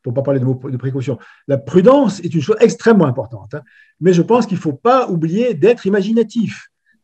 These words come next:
euh, d'être fou, enfin fou. Vous voyez, on a besoin même de fantaisie.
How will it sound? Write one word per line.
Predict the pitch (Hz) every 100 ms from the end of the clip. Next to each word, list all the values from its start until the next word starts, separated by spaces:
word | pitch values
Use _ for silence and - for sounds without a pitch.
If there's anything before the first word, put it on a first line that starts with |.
| -
euh, | 151 156
d'être | 139 214 240
fou, | 226 - 320 226
enfin | 151 123
fou. | 143 117 123 120 - _
Vous | 170 208
voyez, | 226 233 - _
on | -
a | 262
besoin | 240 277
même | 277
de | 233
fantaisie. | 208 226 269 240 320 247